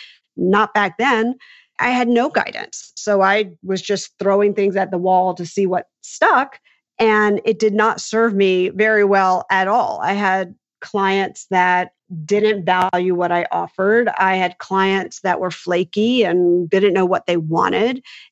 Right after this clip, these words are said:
And only when I started leveraging my own network, which, by the way, was in the private investment space, because that was my background, was private equity, hedge funds, funds of funds, venture capital.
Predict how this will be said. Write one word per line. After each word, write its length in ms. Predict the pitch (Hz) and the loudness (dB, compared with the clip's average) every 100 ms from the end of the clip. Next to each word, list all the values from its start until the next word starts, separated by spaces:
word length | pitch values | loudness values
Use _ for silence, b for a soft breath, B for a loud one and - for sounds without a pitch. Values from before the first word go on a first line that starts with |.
| - | -4
And 160 | 233 - 233 | -4 0 0
only 360 | 262 294 311 | 2 0 -2
when 200 | 262 247 | 2 2
I 100 | 220 | 2
started 480 | 220 - 202 196 175 | 0 -2 0 0 0
leveraging 560 | 180 180 196 190 202 190 | 0 0 0 0 0 0
my 180 | 180 | -2
own 300 | - 185 180 | -2 -2 -2
network, 520 | 180 - 208 240 294 _ _ | -2 -2 -2 -4 -4 _ _
which, 200 | 233 - | -8 -2
by 180 | 240 240 | 0 0
the 140 | 240 285 | 0 -2
way, 320 | 311 247 247 | 0 0 0
was 180 | 226 214 | 0 0
in 120 | 220 | 0
the 80 | 220 | 0
private 360 | 208 196 208 | 0 0 0
investment 460 | 247 285 - 202 175 | 0 0 0 -4 -4
space, 360 | - 165 190 | -6 -4 -2
because 300 | - 220 208 | -2 -2 0
that 200 | 196 185 | 0 0
was 120 | 214 196 | -2 -2
my 160 | 202 | -2
background, 680 | 202 247 339 - - - - B B B - | 0 0 -2 -4 -4 -4 -8 B B B -4
was 160 | 190 185 | -4 -4
private 400 | - 185 180 254 | -4 -2 0 0
equity, 580 | 294 269 240 233 226 | 0 -2 -2 0 0
hedge 380 | 208 - 240 240 | -2 -2 -2 -4
funds, 540 | - 233 220 214 208 - | -4 0 2 2 0 -2
funds 340 | - 202 226 | 0 2 2
of 120 | 214 | -2
funds, 580 | - 220 214 208 202 - _ _ - | 0 2 2 0 -2 -10 _ _ -6
venture 220 | 190 165 | -4 -4
capital. 640 | - 190 214 208 208 208 | -2 -2 0 -2 -2 -2